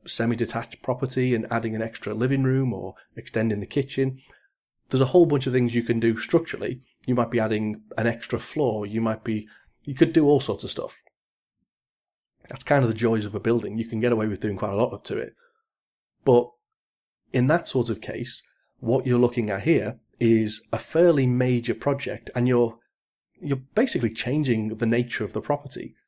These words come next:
So you're turning, let's say, a two-bed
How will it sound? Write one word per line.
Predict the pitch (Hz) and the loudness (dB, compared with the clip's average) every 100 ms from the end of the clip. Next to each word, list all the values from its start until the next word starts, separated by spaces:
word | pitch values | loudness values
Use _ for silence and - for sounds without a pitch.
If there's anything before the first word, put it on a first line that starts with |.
| _ | _
So | - | 2
you're | 135 | 4
turning, | 131 160 143 123 117 | 4 4 4 0 -2
let's | 110 - | -6 -6
say, | - 113 110 - _ _ - | -2 -2 -2 -10 _ _ -16
a | |
two-bed | - - 147 127 113 113 | -12 0 2 4 2 -2